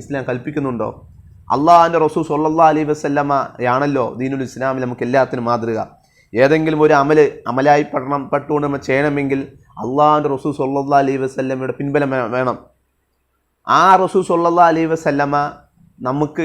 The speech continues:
ഇതുപോലെ വ്യക്തികളോട് പ്രാർത്ഥിക്കാൻ കൽപ്പിച്ചിട്ടുണ്ടോ? എന്തിനേറെ, അള്ളാഹുവിൻ്റെ റസൂൽ സല്ലല്ലാഹു അലൈഹി വസല്ലമയെ മുൻനിർത്തിക്കൊണ്ട് പ്രാർത്ഥിക്കാൻ പോലും അള്ളാഹുവിൻ്റെ റസൂൽ സല്ലല്ലാഹു അലൈഹി വസല്ലം കൽപ്പിച്ചിട്ടില്ല.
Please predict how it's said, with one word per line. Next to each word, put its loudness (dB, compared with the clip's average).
ഇതുപോലെ 0
വ്യക്തികളോട് 0
പ്രാർത്ഥിക്കാൻ -2
കൽപ്പിച്ചിട്ടുണ്ടോ? -4
എന്തിനേറെ, 0
അള്ളാഹുവിൻ്റെ 4
റസൂൽ 0
സല്ലല്ലാഹു 2
അലൈഹി 2
വസല്ലമയെ -4
മുൻനിർത്തിക്കൊണ്ട് -2
പ്രാർത്ഥിക്കാൻ -4
പോലും -2
അള്ളാഹുവിൻ്റെ -2
റസൂൽ -6
സല്ലല്ലാഹു -4
അലൈഹി -4
വസല്ലം -4
കൽപ്പിച്ചിട്ടില്ല. -2